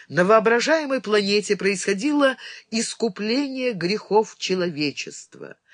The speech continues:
Мрачная, полная тоски жизнь,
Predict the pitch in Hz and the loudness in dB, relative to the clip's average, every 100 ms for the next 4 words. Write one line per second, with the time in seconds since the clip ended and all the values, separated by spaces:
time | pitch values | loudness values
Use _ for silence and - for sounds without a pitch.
0 | - - 135 160 165 175 156 - 139 127 | -18 -16 -4 -2 0 -2 -4 -8 -8 -6
1 | 123 120 _ _ _ _ 156 180 175 165 | -6 -8 _ _ _ _ 0 0 0 -2
2 | 156 - 151 - - 170 170 - 175 214 | -6 -4 -6 -6 -10 -8 -6 -6 -6 -8
3 | 139 135 | -10 -12